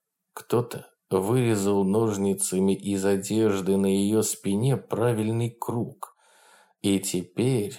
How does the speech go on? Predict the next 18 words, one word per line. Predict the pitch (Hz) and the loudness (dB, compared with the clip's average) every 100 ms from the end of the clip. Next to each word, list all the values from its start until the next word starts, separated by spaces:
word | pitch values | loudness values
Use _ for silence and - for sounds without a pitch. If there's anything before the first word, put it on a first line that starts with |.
| - _ _ | -20 _ _
вся | - - 110 | -8 -4 0
эта | 113 101 - 95 | 0 0 -2 -4
глубокая | 98 101 92 110 110 - 98 98 | -2 -2 0 0 -2 -4 -4 -2
рана | 98 123 113 101 - - - | 0 0 -2 -6 -14 -16 -8
доходила | 95 101 - 98 98 - 113 110 101 101 - | -4 -4 -4 -6 -6 -4 -2 -2 -2 -4 -8
до | - 98 104 | -8 0 0
самых | 90 - 107 104 104 - | 2 0 0 -2 -4 -8
костей. | - 110 - - - - - _ _ _ _ _ _ _ _ _ | -6 -4 -2 -4 -8 -12 -18 _ _ _ _ _ _ _ _ _
Берс | - 95 110 107 98 | -2 2 4 4 2
взялся | 95 95 107 98 - 95 | 2 2 2 2 0 2
за | 98 95 | 2 2
рукоять | 95 101 101 104 101 | 2 4 4 4 2
ножа, | 95 98 95 107 123 104 101 - _ - | 0 2 2 2 2 0 -4 -16 _ -4
придавливая | 95 98 95 101 95 95 98 98 98 | -2 0 2 4 4 4 4 4 2
тело | 95 - 101 95 | 0 0 2 2
Киндипы | 95 101 98 95 98 95 98 | 0 0 0 2 -2 2 4
одной | 98 92 101 98 | 4 2 2 4
рукой, | 95 95 - 87 - - | 4 0 -4 -8 -8 -16